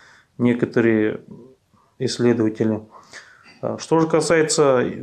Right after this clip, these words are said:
Хастуган Ерау Сүйінішұлы, то он жил не в четырнадцатом, э, не в пятнадцатом веке, как, э, показано в, э, в сериале, э, в фильме, в кинофильме,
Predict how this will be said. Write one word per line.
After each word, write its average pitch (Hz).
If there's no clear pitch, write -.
Хастуган 143
Ерау 156
Сүйінішұлы, 151
то 135
он 127
жил 127
не 123
в 120
четырнадцатом, 175
э, 131
не 135
в -
пятнадцатом 175
веке, 135
как, -
э, -
показано 113
в, 110
э, 127
в -
сериале, 127
э, -
в 117
фильме, 127
в -
кинофильме, 123